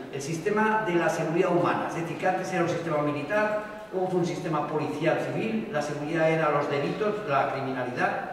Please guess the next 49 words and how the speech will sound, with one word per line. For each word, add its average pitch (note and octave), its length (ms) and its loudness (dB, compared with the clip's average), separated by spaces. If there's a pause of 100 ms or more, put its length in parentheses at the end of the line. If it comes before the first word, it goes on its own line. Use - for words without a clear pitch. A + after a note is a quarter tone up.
(440)
pero D3+ 180 0
ahora G#3 180 0
ha - 60 0
cambiado F3+ 420 0
muchísimo. - 640 -4 (280)
La C3+ 100 -6
seguridad C3+ 380 -2
humana, E3+ 340 0
que - 80 -4
es D3 40 -6
un D#3+ 80 -6
concepto F3 280 -4
de E3+ 60 -4
Naciones D#3+ 320 -6
Unidas, - 380 -10 (580)
¿eh? F#3 120 -8 (440)
¿Por F#3+ 160 -2
qué? G3 160 2
Pues C#3+ 160 -2
porque, D3+ 400 -2 (200)
vamos E3+ 200 -4
a G3 80 2
dar F#3 120 2
unas E3+ 140 0
cuantas - 320 -4
citas, - 280 -8 (120)
porque, C#3 840 -2 (320)
eh, A#2 840 0 (160)
con C#3 120 -2
la - 100 2
creación D3+ 340 -2
de A3 80 6
la, G3+ 180 4
de E3+ 120 2
Scotland E3+ 400 2
Yard, D3 140 4
la - 100 2
Policía E3+ 320 -2
Metropolitana E3+ 640 0
de D#3+ 100 4
Londres, F3+ 280 2
de E3 80 -2
mil D#3 120 0
ochocientos D#3+ 400 -6
veintinueve, E3+ 400 0
se G#3 140 0
desmilitariza E3+ 1080 4
la D3 80 -2
seguridad. - 460 -4